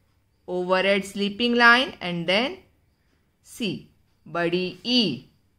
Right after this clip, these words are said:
Small standing line, C, ulta C, this is S. Make a loop, slipping line overhead, this is choti E,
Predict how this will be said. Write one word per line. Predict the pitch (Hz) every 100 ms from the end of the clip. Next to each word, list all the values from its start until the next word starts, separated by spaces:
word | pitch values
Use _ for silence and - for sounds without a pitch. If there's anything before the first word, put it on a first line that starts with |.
| _ _ _ _ _ _
Small | _ - 214 208 226 262
standing | 277 - 196 180 180 208 220
line, | 226 226 226 254 311 _ _ _ _
C, | _ - 226 226 233 240 247 247
ulta | 180 180 180 180 196 202
C, | 202 233 233 233 240 240
this | 185 175
is | 180 160 - -
S. | 190 226 285 - - _ _ _ _
Make | 165 170 170 180
a |
loop, | 170 180 254 294 - _ _ _ _ _ _ _ _ _ _ _ _ _ _ _ _
slipping | _ - 214 226 220 247
line | 247 247 240 240
overhead, | 240 240 240 247 247 269 -
this | - 180
is | 226 254 277 - -
choti | - 185 180 233
E, | 247 247 254 302